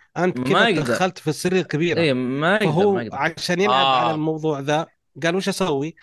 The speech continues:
Speaker 2: على، على،
Speaker 1: إنه
Speaker 2: على
Speaker 1: ما
Speaker 2: أبسط
Speaker 1: خلي
Speaker 2: حد-
Speaker 1: يطلع أبوي أصلا، بس.
Speaker 2: ايوه، على ابسط حدث صار في الف-، وكيف في الاخير، يعني، صار الموضوع هذا؟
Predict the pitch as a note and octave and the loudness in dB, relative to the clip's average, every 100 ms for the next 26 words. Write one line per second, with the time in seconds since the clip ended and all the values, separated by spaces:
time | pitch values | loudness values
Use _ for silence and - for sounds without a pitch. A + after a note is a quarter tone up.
0 | - E3 F3 D#3 F3 F3 D#3 F3 G3+ G#3+ | -2 2 4 4 4 4 4 4 4 2
1 | - A#3 A#3 - D#3 F#3 G3 - A2+ - | 2 0 2 0 -2 0 -2 -2 -12 -16
2 | - F3+ F#3+ - - _ _ - E3+ A2+ | -8 -6 -6 -8 -14 _ _ -2 0 0
3 | C#3+ E3+ G#3 - D#3+ - D#3 A#2 - D#3 | 2 2 2 -2 -6 -4 -2 -2 -2 -2
4 | C#3+ D3 D3+ D3 E3 A#3+ A#3 D3 C3+ C#3+ | -2 -4 -4 -2 0 0 -2 -6 -6 -6
5 | B2+ G2 G#2 - A#2 A2 A2 A2+ G#2 G2+ | -4 -4 -6 -4 -4 -4 -4 -4 -2 -2
6 | G#2 G#2 A2+ | -2 -4 -6